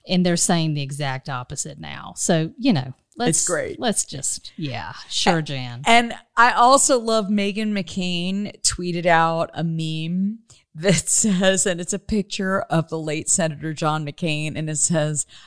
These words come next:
Speaker 2: "I like people who don't like lose Arizona." <laughs>
Speaker 1: Oh,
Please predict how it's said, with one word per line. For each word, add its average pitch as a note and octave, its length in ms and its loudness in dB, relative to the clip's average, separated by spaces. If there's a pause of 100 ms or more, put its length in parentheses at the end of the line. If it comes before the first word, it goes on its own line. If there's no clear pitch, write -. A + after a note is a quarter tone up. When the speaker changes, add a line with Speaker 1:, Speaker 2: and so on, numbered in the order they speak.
(140)
Speaker 2:
"I E3+ 180 8
like E3+ 280 0
people F#3 340 0
who F3+ 140 0
don't D#3 320 0
like D#3 340 -2
lose E3 360 0
Arizona." D#3 840 0
<laughs> - 40 -10 (260)
Speaker 1:
Oh, D#3+ 280 -14